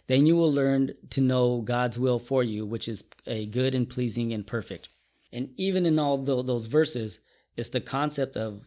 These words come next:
we've gotta cut this out. We've gotta renew our brain. We've gotta change it. We've gotta play. The rules aren't fair, so we've gotta radically do something. And, and I think this is what Jesus is warning everyone. Lust will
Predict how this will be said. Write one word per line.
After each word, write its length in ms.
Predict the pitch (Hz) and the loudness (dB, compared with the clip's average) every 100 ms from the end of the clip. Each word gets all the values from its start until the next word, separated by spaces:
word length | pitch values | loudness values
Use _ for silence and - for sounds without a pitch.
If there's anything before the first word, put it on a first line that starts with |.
| - | -16
we've 420 | 120 120 113 104 | -8 -6 -6 -4
gotta 280 | 127 127 131 | -2 0 -2
cut 220 | 131 117 | -4 -8
this 200 | 110 - | -6 -6
out. 300 | 98 98 - | -6 -10 -10
We've 160 | 113 104 | -10 -6
gotta 240 | 117 110 | -6 -4
renew 380 | 107 107 117 139 | -6 -4 0 2
our 140 | 131 | 0
brain. 320 | 120 113 110 | 0 -4 -4
We've 140 | 107 107 | -6 -4
gotta 220 | 123 123 | -4 -4
change 320 | 123 117 104 | -4 -8 -8
it. 120 | 110 | -8
We've 200 | 117 131 135 | -2 0 2
gotta 220 | 139 131 | 0 0
play. 440 | - 127 120 107 _ _ _ _ _ _ _ | -2 -2 -2 -4 _ _ _ _ _ _ _
The 100 | 131 | -2
rules 320 | 123 160 190 | 4 6 6
aren't 240 | 156 143 127 | 6 2 2
fair, 300 | 135 151 156 - - | 4 4 -2 -12 -4
so 460 | - 131 113 110 - | -2 0 -2 -6 2
we've 200 | 143 135 | 4 4
gotta 180 | 131 123 | 2 2
radically 480 | 120 123 123 123 | 0 0 -2 -4
do 220 | 107 110 113 | -6 -4 -4
something. 420 | - 104 101 107 | -4 -6 -6 -6
And, 160 | 110 120 | -6 -4
and 160 | 131 123 | -2 -2
I 80 | |
think 240 | 120 175 170 | 0 0 2
this 180 | 156 139 | 0 0
is 60 | |
what 140 | 131 120 | -2 0
Jesus 280 | 131 120 | -2 -2
is 80 | 113 | -4
warning 360 | 113 120 120 113 | -4 -2 -2 -2
everyone. 420 | 110 107 107 107 | -6 -6 -6 -4
Lust 340 | 123 139 - - | -2 -2 -4 -12
will 500 | 117 117 135 131 | -8 -2 0 0